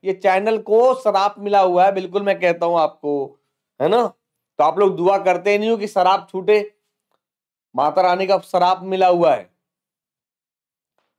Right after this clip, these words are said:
बोली बम और पिस्तौल एक क्रांति नहीं बनाते, क्रांति की तलवार विचारों के मट्ठा पत्थर पर तेज होती है, किस स्वतंत्रता सेनानियों ने कहा है?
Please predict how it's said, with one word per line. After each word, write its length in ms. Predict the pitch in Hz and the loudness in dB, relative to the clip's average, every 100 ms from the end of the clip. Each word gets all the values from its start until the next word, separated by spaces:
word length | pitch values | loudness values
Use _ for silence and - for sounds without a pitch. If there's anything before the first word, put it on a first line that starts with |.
| _ _ _ | _ _ _
बोली 560 | 131 135 202 233 262 277 | -16 -2 2 2 0 -4
बम 400 | 185 226 262 254 | -2 0 0 0
और 140 | 247 233 | -2 -2
पिस्तौल 500 | 226 233 240 254 247 | -4 0 0 2 0
एक 140 | 240 | 0
क्रांति 420 | 226 220 220 240 | 0 0 -2 -2
नहीं 180 | 226 233 | 0 2
बनाते, 460 | 220 214 208 202 139 - _ _ | 2 2 2 0 -2 -8 _ _
क्रांति 380 | 170 185 185 202 | 0 0 -2 -4
की 80 | 202 | -2
तलवार 560 | 190 180 190 240 262 214 | 0 2 2 2 2 0
विचारों 480 | 202 202 202 214 208 | -2 0 2 2 0
के 160 | 202 | 0
मट्ठा 300 | 190 180 196 196 | 0 -2 -2 -2
पत्थर 300 | 185 190 185 | -2 -2 -4
पर 120 | 180 | -4
तेज 260 | 170 170 160 | -4 -4 -2
होती 280 | 156 156 151 | -4 -2 -2
है, 120 | 143 - _ _ _ | -2 -4 _ _ _
किस 120 | 208 | -6
स्वतंत्रता 560 | - 196 180 170 180 185 | -4 -4 -4 -6 -4 -6
सेनानियों 400 | 170 165 165 165 | -4 -4 -4 -6
ने 100 | 180 | -8
कहा 320 | 170 127 110 | -6 -4 -6
है? 80 | 104 | -8